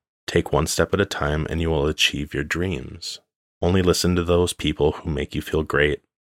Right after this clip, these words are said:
Your best is not at the expense of others.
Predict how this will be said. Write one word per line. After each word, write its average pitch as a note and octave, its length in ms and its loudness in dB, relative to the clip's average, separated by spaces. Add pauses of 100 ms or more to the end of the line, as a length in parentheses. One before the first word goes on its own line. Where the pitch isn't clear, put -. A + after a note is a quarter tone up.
(180)
Your E2+ 120 0
best - 340 0
is E2 160 0
not D#2+ 200 2
at D2+ 140 -2
the D#2+ 100 2
expense - 560 -4
of - 240 -14
others. D2 560 0